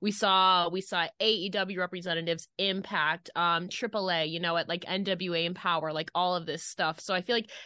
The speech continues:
it really started, the groundwork started playing out in twenty twenty-one, but really, like, at the beginning of this year, you know, I feel like another big thing, we've seen a lot of the crossover for the men, but we don't see a lot of it for the women. Mickie James was in the frickin' Royal Rumble. Like,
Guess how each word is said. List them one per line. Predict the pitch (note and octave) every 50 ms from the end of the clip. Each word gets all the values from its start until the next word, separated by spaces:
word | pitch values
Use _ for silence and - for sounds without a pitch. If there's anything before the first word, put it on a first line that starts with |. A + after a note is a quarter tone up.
| - -
it | - G#3+ G3+
really | A3 C#4 D4 D#4+ D#4 D#4 D4+ D4 C4+
started, | A#3+ - - C#4 B3+ B3+ B3 A#3+ A3+ G3+
the | G#3+
groundwork | G3 F#3 G3 G3 G3 G#3 G#3+ G#3 G3+ G3+ G3 -
started | - - F#3+ F#3 F3 F3+ F3+
playing | - - F#3 E3+ E3+ E3+ D#3+
out | D#3+ D#3 D#3 D#3+
in | D3+ E3
twenty | - - E3 D#3+ E3+
twenty-one, | F3+ - F3 E3 E3 D#3+ D#3+ D#3+ D#3
but | E3+ F3 C3 F2+
really, | D#3 G3+ A3 A#3 A#3+ B3+ A#3+ G#3+
like, | F#3+ E3+ D#3 D#3+ - - _ - - - - _ -
at | G3 G3+ -
the | G3
beginning | F3 F3 F3 F3+ F3+ G3 G#3 A3+ A3+ A#3 A3
of | D3+ F#3+ F#3 E3+
this | F#3 F3 F#3 - - -
year, | F#3+ F3 E3+
you | E3+ E3 E3
know, | E3 F3 E3+ E3
I | E3+ F3
feel | - G3
like | F#3 F3+ -
another | F3+ F3 E3 E3+ F#3 F3+
big | F3 F3+ E3+ E3+ -
thing, | - F#3 E3 D#3+ D#3 D#3+ E3 E3 E3
we've | E3 F3+ F#3 F3
seen | - - G#3+ G3
a | F#3+
lot | F#3 F3+ F3
of | F3+ D#3+
the | D3
crossover | - - F3+ E3+ F3+ - G3 F3+ F3+ F3+
for | - G3
the | F3+ F3+
men, | F3 F3 F3 G3 A3 A3
but | G#3+ F#3
we | E3+ F3
don't | E3+ F3+ F3 E3+ F#3+ -
see | - F#3+
a | F3
lot | E3 D#3+ D#3 D#3+
of | E3 D#3+
it | D#3
for | - - G3 F3+
the | E3
women. | D#3+ F#3 A#3 D4 D#4 B3 A3
Mickie | G#3 A#3 - - B3
James | G3+ G#3 G#3+ B3 C4 A3+
was | G#3+ G3
in | F#3+ F#3+
the | F3+
frickin' | F3 - - A3 A3 A3+ G3+ F#3+
Royal | F#3+ G3+ G3+ F#3+ F#3+ F3
Rumble. | F3+ F#3 G#3+ A3 A3 G#3+ F#3+
Like, | F3+ E3 D#3+ E3 D#3